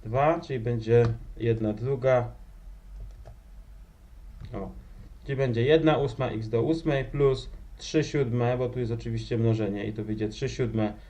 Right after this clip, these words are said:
x do siódmej plus jedna druga x do szóstej plus jedna piąta x do piątej plus c. I to kończy nasze zadanie i to jest poprawna odpowiedź. A, bez sensu. Brzydko. Jasne? No myślę, że dość prosty przykład, także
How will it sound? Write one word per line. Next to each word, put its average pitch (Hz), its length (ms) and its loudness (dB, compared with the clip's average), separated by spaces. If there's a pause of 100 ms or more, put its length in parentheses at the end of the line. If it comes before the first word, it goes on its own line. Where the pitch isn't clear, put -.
(180)
x 110 160 -6
do 110 120 0
siódmej 147 380 2
plus 127 260 -4
jedna 120 300 0
druga 113 300 -2
x 110 200 -6
do 110 120 -4
szóstej 156 320 -2
plus 117 200 -4
jedna 110 260 -2
piąta 107 300 -2
x 92 140 -4
do - 100 -8
piątej 110 340 -2
plus - 240 -12
c. 120 200 0 (500)
I 156 80 -4
to 151 120 4
kończy 131 340 0
nasze 113 220 0
zadanie 117 440 2
i 107 40 2
to 107 80 -2
jest 98 120 -6
poprawna 98 640 -6 (160)
odpowiedź. - 640 -12 (1200)
A, - 460 -10
bez - 120 -18
sensu. - 280 -18 (480)
Brzydko. - 280 -14 (240)
Jasne? 185 460 2 (420)
No 214 100 4
myślę, 214 260 6
że 165 60 6
dość 156 140 6
prosty 147 280 4
przykład, 135 400 4
także 123 540 4